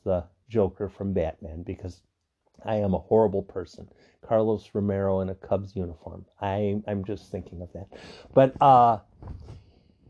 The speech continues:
if the Cubs only had one team, that would be all those l-, at-bats from the second team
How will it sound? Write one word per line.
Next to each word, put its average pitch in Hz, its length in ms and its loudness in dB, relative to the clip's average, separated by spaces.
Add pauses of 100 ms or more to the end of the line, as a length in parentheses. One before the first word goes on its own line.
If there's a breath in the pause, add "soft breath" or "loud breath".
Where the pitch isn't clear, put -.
(400)
if 247 320 10 (800)
the 220 120 2
Cubs 170 540 2
only 165 380 -2
had 135 580 0
one 156 680 8 (180)
team, 139 520 -6
that 135 220 0
would 123 180 -6
be 120 340 -4 (320)
all 160 220 10
those 151 340 0
l-, 110 300 -10 (380)
at-bats - 800 0 (600)
from 131 180 2
the 120 80 0
second 123 400 0
team 101 420 -4